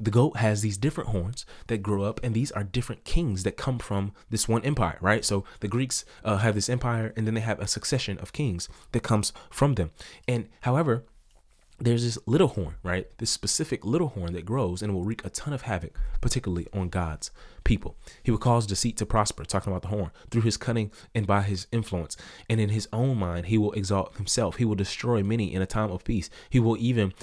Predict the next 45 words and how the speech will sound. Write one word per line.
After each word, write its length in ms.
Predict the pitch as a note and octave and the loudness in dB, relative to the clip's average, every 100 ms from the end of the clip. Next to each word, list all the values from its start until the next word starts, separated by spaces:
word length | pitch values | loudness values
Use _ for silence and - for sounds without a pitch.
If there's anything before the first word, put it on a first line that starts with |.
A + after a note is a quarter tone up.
| - | -4
uh, 140 | A2 G#2+ | -2 0
stand 340 | - A2 A#2 | 0 0 0
against 300 | G2 G#2 G2 | 0 -2 -2
the 80 | G2 | -6
Prince 260 | - A#2+ - | -2 -4 -4
of 140 | G2 | -6
Princes, 360 | - G#2 F2 F#2 | -4 -4 -4 -2
yet 220 | G#2+ - | -2 2
he 160 | A#2+ G#2+ | 0 2
will 140 | G2+ | 0
be 100 | G2+ | -2
broken, 400 | F#2+ E2+ - E2+ - - - | -2 -4 -4 -10 -6 -6 -2
not 300 | G2 F#2+ - | -2 -2 -4
by 120 | F2+ | -4
human 460 | - F#2+ E2+ E2 - _ - - | -4 -2 -2 -4 -10 _ -20 -4
hands. 420 | G2+ D#2+ D#2+ - | -2 -2 -4 2
What's 160 | G#2+ - | 4 4
the 80 | |
text 240 | - F#2 - | 0 -2 -2
saying? 220 | E2 D#2 - - - | -6 -8 -14 -20 -6
Even 280 | C#3+ C3+ - | -2 0 0
in 100 | B2+ | 2
the 80 | G#2+ | 2
midst 280 | F#2+ - - | 0 0 -6
of 120 | - | -4
all, 400 | A2 A2+ A2+ A2+ - - - - | 2 4 4 2 -4 -20 -18 -2
uh, 420 | G2+ F#2 F2+ F2 - | 2 2 2 -2 -4
and, 160 | G#2+ G#2 | -4 0
and 180 | G#2 - | 0 2
through 200 | A#2+ B2+ | 2 4
all 220 | G#2+ G#2+ | 2 2
of 160 | G#2 | 0
his 120 | F#2 F2 | -4 2
darkness 360 | A2 A#2 A2+ | 2 2 -4
and 100 | G#2 | -4
oppression 360 | F#2+ G2+ - G2 | -2 -2 -2 -4
and 120 | F2+ | -4
evil, 320 | F#2 D#2 D#2+ - _ - - - | -4 -4 -6 -12 _ -20 -20 2
he 480 | - C#3 C#3+ C#3 - _ _ | 4 6 2 -2 -8 _ _
would 80 | G#2+ | -4
eventually 640 | F#2+ E2+ C3 A2+ E2+ D#2+ - | -4 2 2 2 -2 -2 -6
and 120 | G#2 | 0
suddenly 500 | - C3+ G#2 F2 E2 - | 2 2 2 -2 -4 -6
be 80 | |
broken. 380 | F#2 A2 F#2 - | 2 2 2 -4